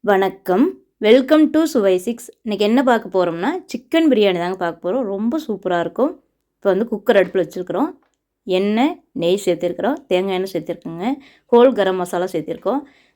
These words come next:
சின்ன வெங்காயம், பச்சை மிளகா, வரமிளகா சேர்த்திருக்கிறோங்க.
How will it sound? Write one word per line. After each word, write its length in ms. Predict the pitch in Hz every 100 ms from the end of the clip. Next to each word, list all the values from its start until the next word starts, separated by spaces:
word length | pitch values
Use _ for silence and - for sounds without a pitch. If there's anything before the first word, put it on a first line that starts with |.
| -
சின்ன 220 | 247 269 262
வெங்காயம், 420 | 214 196 190 254 220
பச்சை 300 | 196 - 247
மிளகா, 260 | 226 220 233 190
வரமிளகா 380 | 180 185 190 202
சேர்த்திருக்கிறோங்க. 580 | 165 160 160 - 165 202